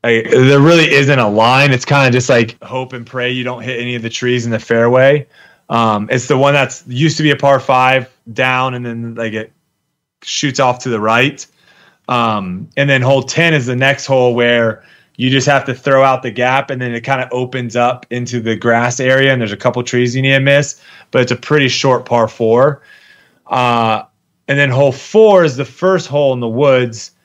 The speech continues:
where it's just, like, a hyzer buzz two seventy-five off the tee. And then if you stay in the fairway, then it's, like, a two hundred and twenty-five foot forehand zone just around the corner.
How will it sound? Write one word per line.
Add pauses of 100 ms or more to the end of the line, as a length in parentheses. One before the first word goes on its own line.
(160)
where
it's
just,
like,
a
hyzer
buzz (120)
two
seventy-five (400)
off
the
tee. (300)
And
then
if
you
stay
in
the
fairway,
then
it's,
like,
a
two
hundred
and
twenty-five
foot
forehand
zone
just
around
the
corner.